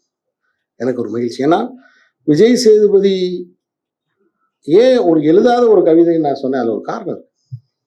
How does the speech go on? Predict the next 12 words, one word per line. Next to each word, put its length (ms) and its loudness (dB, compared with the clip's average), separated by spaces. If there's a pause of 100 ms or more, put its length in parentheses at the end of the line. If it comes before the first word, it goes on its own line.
(2500)
எழுத்தாளர் 360 2
எஸ் 120 -4
ராமகிருஷ்ணன் 360 0
அவர்கள் 260 0
பேசும் 280 -2
பொழுது 240 -2
சொன்னார், 380 -10 (600)
"கவிதையின் 560 2 (140)
முழு 240 2
வேலையை 360 2
தயையை 340 2
உருவாக்குவதுதான், 760 -2